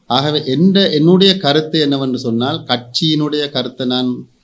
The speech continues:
கூற முடியாது. அது கட்சியினுடைய அஹ், கட்சி தான் தீர்மானிக்க வேணும். கட்சிக்கு ஆலோசனைகளை நாங்கள், ம்,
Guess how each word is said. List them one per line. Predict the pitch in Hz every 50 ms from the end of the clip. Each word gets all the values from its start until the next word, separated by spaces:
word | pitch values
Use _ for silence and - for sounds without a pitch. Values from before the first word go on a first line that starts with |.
| _ _ _ _ _
கூற | - 135 147 156 151
முடியாது. | 147 131 123 113 107 101 98 98 101
அது | 107 117 117 -
கட்சியினுடைய | 113 110 113 - - 131 123 120 120 117 117 120 120 123 123 123 - - _ _ _ _ _ _ _ _ _
அஹ், | 117 113 113 110 107 107 110 107 107 107
கட்சி | - 117 113 117 - - 127
தான் | 131 131 123
தீர்மானிக்க | 131 131 123 117 123 120 113 110 113 107 101
வேணும். | 98 98 92 95 123 165 - _ _ _ _ _ _ _ _ _ _ _ _ _ _ - 123 117
கட்சிக்கு | 117 117 113 - - - 143 139 135 - 151 131
ஆலோசனைகளை | 127 139 160 180 175 170 175 160 160 151 147 151 151 156 160
நாங்கள், | 147 143 139 139 139 139 139 143 147 147 143 - - _ _ _ _ _ _ - - - _ _ _
ம், | 143 127 123 123 120 120 117 120